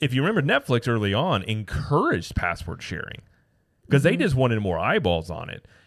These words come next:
Speaker 2: Mm-hmm.
Speaker 1: And Disney, for a long time, the revenue they didn't care about is what the subscriber numbers. And now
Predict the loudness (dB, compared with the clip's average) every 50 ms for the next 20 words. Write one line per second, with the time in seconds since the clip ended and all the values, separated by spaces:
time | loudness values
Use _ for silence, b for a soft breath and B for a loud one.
0 | b b -12 -10 -8 -4 -2 0 0 0 2 2 0 2 0 -2 -4 0 0 0
1 | 0 0 0 -2 -2 -2 -6 -6 -4 -2 -2 -2 -2 -2 -4 -8 -10 _ -8 -6
2 | -6 -2 0 0 0 0 -2 -2 -2 0 0 0 0 0 0 0 -2 -2 -4 -4
3 | -2 0 0 0 0 -2 -2 -2 -2 -2 -2 -2 -4 -4 _ _ -18 -16 -16 -16
4 | -16 -16 -16 -6 -2 0 0 0 0 0 -2 -2 -4 -4 -4 -6 -6 -8 -12 b
5 | b b b b b b b b b _ -6 -4 -2 0 0 0 0 -2 -2 -6
6 | -8 -10 -8 -4 -2 0 0 0 2 2 2 2 2 0 -2 -4 -6